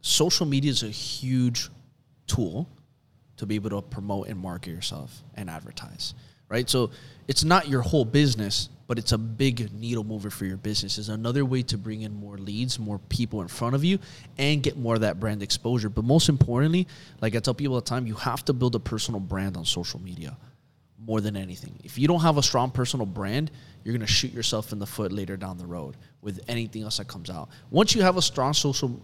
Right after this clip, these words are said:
uh, strong personal brand presence,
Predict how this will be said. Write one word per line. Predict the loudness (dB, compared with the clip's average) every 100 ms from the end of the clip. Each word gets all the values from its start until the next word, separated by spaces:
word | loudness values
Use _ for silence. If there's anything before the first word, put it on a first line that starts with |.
| -2
uh, | 0 2
strong | 4 4 2
personal | 2 2 2 -2
brand | -4 -4 -4 -4 -8 -18 -12 0
presence, | 2 2 2 0 -2